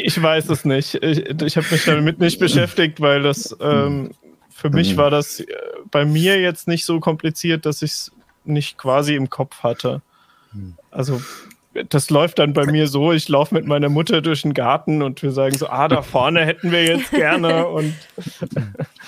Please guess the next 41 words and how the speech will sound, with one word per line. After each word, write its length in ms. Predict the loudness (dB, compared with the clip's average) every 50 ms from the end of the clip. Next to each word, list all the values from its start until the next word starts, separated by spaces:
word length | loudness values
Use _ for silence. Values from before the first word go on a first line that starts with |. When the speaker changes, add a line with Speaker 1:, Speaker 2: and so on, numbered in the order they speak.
| -20 -16 -14 -12 -12 -12 -12 -12 -12 -8 -4
Speaker 2:
Das 160 | 0 0 2 2
sind 140 | 2 4
halt 180 | 4 2 2 2
so 140 | 2 0 0
zwei 280 | 0 2 0 2 2
Sachen, 360 | 2 0 -2 -2 -4 -6 -6 -4
ne? 100 | -2 -2
Also, 220 | -2 0 0 -2
äh, 280 | -2 -2 -4 -6 -8 -8 -10 -8
eben 220 | -4 -4 -4 -2
die, 220 | -2 -4 -6 -6 -6
die, 220 | -8 -12 -12 -12
die, 180 | -12 -12 -12 -12
der 340 | -12 -14 -12 -6 -6 -6 -6
positive 580 | -4 -6 -8 -8 -8 -10 -10 -10 -8 -6 -4
Gedanke, 420 | -4 -2 0 0 0 0 0 -4 -6
ich 140 | -6 -6
kann 240 | -6 -4 -2 -2 -4
klein 320 | -4 -4 -2 -2 0 0 0
anfangen. 640 | -2 -2 -2 -4 -6 _ _ -8 -6 -6 -4 -6
Ich 140 | -8 -8 -6
fange 240 | -4 -4 -4 -2 -2
halt 160 | -4 -4 -4
mit 140 | -4 -6 -6
einem 220 | -4 -4 -4 -4
so 60 | -6
einem 100 | -6 -8
Steuerventil 800 | -6 -2 -2 0 0 0 -2 -4 -4 -6 -8 -10 -10 -10 -10 -8
an 420 | -6 -6 -6 -6 -6 -6 -6 -4 -4
und 320 | -2 -2 -2 -2 -2 -4
schau 340 | -4 -4 -2 -2 -2 -4 -2 _
<clears throat> 60 | 2
halt 360 | 4 4 4 4 2 0 -2
einfach 220 | -4 -4 -4 -6
mal, 180 | -6 -6 -6 -6
was 200 | -6 -6 -8 -8
geht, 300 | -8 -8 -8 -8 -8 -10
wie 80 | -12 -10
ich 80 | -8
damit 260 | -8 -8 -8 -8 -8
zurechtkomme. 680 | -8 -8 -6 -6 -6 -8 -10 -10 -10 -10 -8 -8 -10 -12